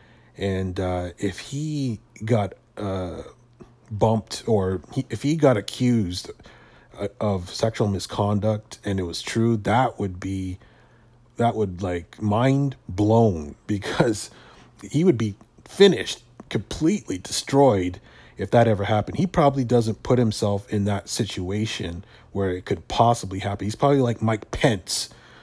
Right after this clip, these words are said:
who, if you don't know, Mike Pence is, is, refuses to be alone with women other than his wife, um, he, because he fears of, uh,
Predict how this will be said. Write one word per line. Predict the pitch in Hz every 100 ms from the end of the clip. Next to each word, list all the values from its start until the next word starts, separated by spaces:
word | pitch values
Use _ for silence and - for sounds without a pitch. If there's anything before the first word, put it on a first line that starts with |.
| - - -
who, | 110 107 98
if | 110
you | 101
don't | 123 107 104
know, | 117 104 95 - - - -
Mike | 107 -
Pence | 143 131 - _
is, | - 98 90 -
is, | 110 107 98 90 -
refuses | 113 - - 160 160 151 143 -
to |
be | 104 127
alone | 110 104 113 123 120
with | 104 101
women | 110 104 82 85
other | 117 113
than | 110 107
his | 95 95
wife, | 95 90 - - - _ _ - - - _ -
um, | 90 85 85 82 - _ -
he, | - - - - -
because | 107 - 123 120 113 -
he | 110 101
fears | - 123 120 117 110
of, | - 101 101 92
uh, | 101 95 92